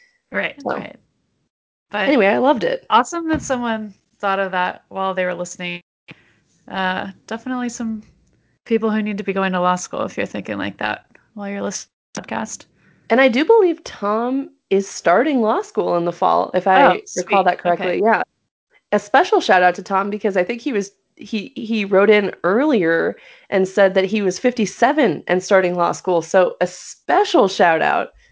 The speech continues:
Speaker 2: That's
Speaker 1: Hell
Speaker 2: so
Speaker 1: yeah.
Speaker 2: cool.
Speaker 1: Absolutely.
Speaker 2: But
Speaker 1: I have some shout outs to give. Uh,
Speaker 2: Ooh.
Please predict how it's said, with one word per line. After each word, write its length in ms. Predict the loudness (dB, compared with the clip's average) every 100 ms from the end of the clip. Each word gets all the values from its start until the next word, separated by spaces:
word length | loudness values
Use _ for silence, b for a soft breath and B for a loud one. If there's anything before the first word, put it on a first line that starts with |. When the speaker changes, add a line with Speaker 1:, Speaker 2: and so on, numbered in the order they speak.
| _ -2
Speaker 2:
That's 300 | -2 -2 -12
Speaker 1:
Hell 160 | -6 -2
Speaker 2:
so 120 | 0
Speaker 1:
yeah. 160 | -2 -2
Speaker 2:
cool. 440 | -4 -2 -6 -10 _ _ _ _ _ _ _ _ -14
Speaker 1:
Absolutely. 960 | -14 -14 -16 -16 -16 -18 -16 -16 -18 _ _ _ _ _ _ _ _ _ _ _
Speaker 2:
But 220 | 2 4 4
Speaker 1:
I 40 |
have 300 | 2 0 -4
some 200 | -10 -12
shout 300 | -4 -2 0
outs 240 | -2 -6 -12
to 120 | -14
give. 480 | -10 -8 -8 -12 _
Uh, 500 | -6 -2 -2 -2
Speaker 2:
Ooh. 40 | -6